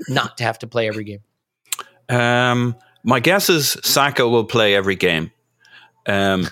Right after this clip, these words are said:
Speaker 1: <laughs>
Speaker 2: he
Speaker 1: Terrific. I mean, you're probably right, yeah.
Speaker 2: Football's easy for him,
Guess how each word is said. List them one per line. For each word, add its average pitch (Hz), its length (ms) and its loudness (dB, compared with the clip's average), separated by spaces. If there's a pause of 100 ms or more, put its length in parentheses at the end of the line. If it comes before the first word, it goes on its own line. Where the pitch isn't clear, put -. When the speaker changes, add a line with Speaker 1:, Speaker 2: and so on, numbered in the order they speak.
(180)
Speaker 1:
<laughs> - 240 -18
Speaker 2:
he 127 240 4
Speaker 1:
Terrific. 139 260 0 (280)
I 220 40 0
mean, 196 240 -2
you're 214 100 -4
probably 156 380 -4
right, 127 240 -4
yeah. 123 160 -10 (100)
Speaker 2:
Football's 196 840 0
easy 185 280 2
for 139 220 0
him, 98 240 -2